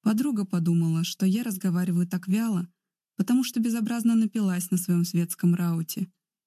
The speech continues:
и уже почти сутки маюсь жестким похмельем. Разговор уложился в две минуты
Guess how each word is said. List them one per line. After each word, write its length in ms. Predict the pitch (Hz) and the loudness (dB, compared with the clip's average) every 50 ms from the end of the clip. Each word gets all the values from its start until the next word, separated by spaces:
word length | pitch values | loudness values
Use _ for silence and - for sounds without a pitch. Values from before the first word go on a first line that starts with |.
| _ _ - | _ _ 0
и 100 | - 226 | 2 4
уже 220 | 220 220 202 226 | 4 4 2 0
почти 400 | 220 - 214 202 - - - 226 | -2 -4 -4 -4 -4 -2 -2 -2
сутки 380 | 208 - - 262 247 - - 208 | -2 -2 -2 -6 -4 0 2 4
маюсь 400 | 190 190 190 190 196 190 185 - | 4 4 4 2 0 -2 -2 -2
жестким 440 | 180 175 190 196 - - - 180 175 | -2 0 0 0 -2 0 0 0 0
похмельем. 720 | 175 175 170 - 185 170 165 165 160 156 160 160 170 - _ _ _ _ _ _ _ _ _ _ _ _ - | 0 -2 -2 0 2 2 2 2 0 0 0 -2 -2 -4 _ _ _ _ _ _ _ _ _ _ _ _ 0
Разговор 580 | 214 190 185 190 196 190 208 240 247 - - - | 2 2 2 2 2 2 0 0 -2 -6 -4 0
уложился 520 | 196 190 190 185 175 208 208 196 - - | 2 4 4 4 2 0 -2 -2 0 0
в 60 | 175 175 | 2 2
две 200 | 170 170 190 196 | 4 4 4 4
минуты 560 | 196 190 185 180 170 175 - 170 170 175 | 2 2 2 0 0 -2 -4 -6 -6 -6